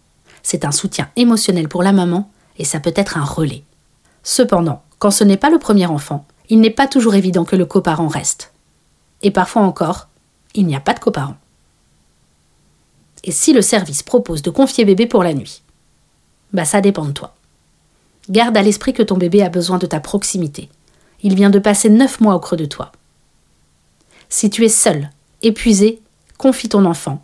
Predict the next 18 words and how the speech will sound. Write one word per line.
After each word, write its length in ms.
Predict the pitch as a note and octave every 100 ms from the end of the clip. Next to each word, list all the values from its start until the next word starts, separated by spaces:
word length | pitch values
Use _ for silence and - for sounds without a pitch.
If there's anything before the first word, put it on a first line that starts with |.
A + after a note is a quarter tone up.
| _ -
et 120 | G3+
insiste 320 | F#3 - A#3
pour 100 | G#3+
qu'on 140 | G3+ F#3
te 80 |
le 100 | F3+
ramène 340 | E3 E3 E3 G3
si 140 | A3
tu 140 | - G3
allaites 320 | D#3 C#3 - - -
et 60 |
qu'on 140 | F#3+ F3
ne 60 |
lui 80 | D#3+
donne 160 | C3+ C#3+
pas 140 | A3+
de 40 | G#3+
biberon. 340 | F3+ C#3+